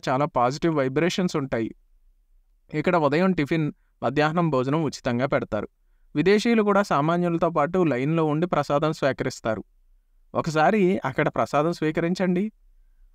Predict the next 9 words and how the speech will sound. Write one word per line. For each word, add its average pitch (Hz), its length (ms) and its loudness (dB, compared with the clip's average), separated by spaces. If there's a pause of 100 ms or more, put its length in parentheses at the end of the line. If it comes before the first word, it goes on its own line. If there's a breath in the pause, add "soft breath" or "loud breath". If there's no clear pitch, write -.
ఆడి 190 300 2
అన్నామలైకి 180 580 2
దగ్గరలో 147 460 2
అర్ధనారీశ్వర 165 720 0
టెంపుల్ 147 380 -2
వెనుక 139 280 -2
మన 139 360 0
తెలుగువారి 147 540 0
ఆశ్రమం, 131 540 0